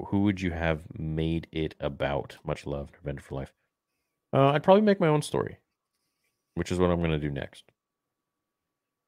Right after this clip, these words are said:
So it goes Vader episode two, buy an apartment in Maui, move there, and then write my books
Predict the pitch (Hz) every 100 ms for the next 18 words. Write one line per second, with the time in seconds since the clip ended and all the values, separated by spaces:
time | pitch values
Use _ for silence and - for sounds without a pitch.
0 | _ _ _ _ _ _ - 120 110 123
1 | 117 101 117 131 131 123 104 - 113 110
2 | 104 - _ _ - - 85 95 95 98
3 | 95 90 90 69 85 82 78 78 78 78
4 | 76 - 80 80 78 - 73 71 71 -
5 | _ _ - 71 73 71 71 71 67 69
6 | _ _ _ _ 78 78 80 78 78 71
7 | 71 73 69 - -